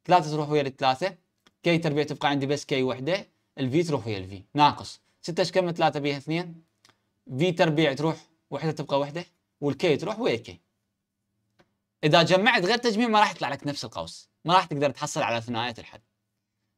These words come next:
فإذا صار عندي هذا القوس يشبه هذا القوس، كي ناقص اثنين في، أكتبه واحد وأفتح قوس، فراح يروح هذا القوس يروح هذا القوس،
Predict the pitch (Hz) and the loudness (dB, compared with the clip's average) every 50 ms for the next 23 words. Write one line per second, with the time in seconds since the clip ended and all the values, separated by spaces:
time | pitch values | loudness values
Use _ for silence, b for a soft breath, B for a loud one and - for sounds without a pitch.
0 | _ - 202 226 240 220 208 190 - 202 196 190 165 180 180 160 170 165 165 170 | _ -2 0 2 4 4 2 2 6 8 8 8 8 6 0 0 0 2 2 2
1 | 170 160 143 - - 147 143 - 147 127 - - 98 98 98 98 95 - 147 175 | 2 0 -2 0 -2 -2 -2 -2 -6 -10 -8 -10 -10 -10 -10 -14 -10 -4 -2 -2
2 | 196 175 - - _ _ _ _ _ _ _ _ _ _ _ _ _ _ _ - | -2 -2 -6 -16 _ _ _ _ _ _ _ _ _ _ _ _ _ _ _ 0
3 | 175 170 160 147 127 104 92 - _ _ _ _ - 131 143 147 147 135 - - | 2 4 4 4 2 0 -4 -10 _ _ _ _ -2 2 6 6 6 4 2 -4
4 | 120 113 - 113 - - 135 135 127 120 113 107 117 147 180 190 196 - _ _ | -12 -12 -14 -12 -8 -4 -2 -2 0 -2 -4 -4 -2 -2 -2 -2 -4 -10 _ _
5 | _ _ _ _ _ _ _ _ - 131 - - 143 123 127 131 156 160 - - | _ _ _ _ _ _ _ _ -10 -10 -8 -6 -6 -4 0 0 0 0 0 0
6 | 175 175 160 170 131 123 - - 131 - - - 139 135 139 135 135 - - - | -2 -2 -2 -4 -8 -10 -10 -10 -14 -10 -4 -2 0 0 0 -2 -6 -10 -16 -18
7 | - _ _ _ _ - 127 127 123 110 123 127 131 131 117 120 123 123 117 110 | -20 _ _ _ _ -2 0 0 0 0 -2 -4 -4 -4 -4 -4 -4 -4 -4 -4
8 | 113 113 110 107 - 117 110 104 - - 117 107 104 101 - 151 185 190 - - | -4 -6 -6 -6 -6 -8 -8 -8 -8 -6 -6 -6 -6 -2 0 0 0 0 -2 -6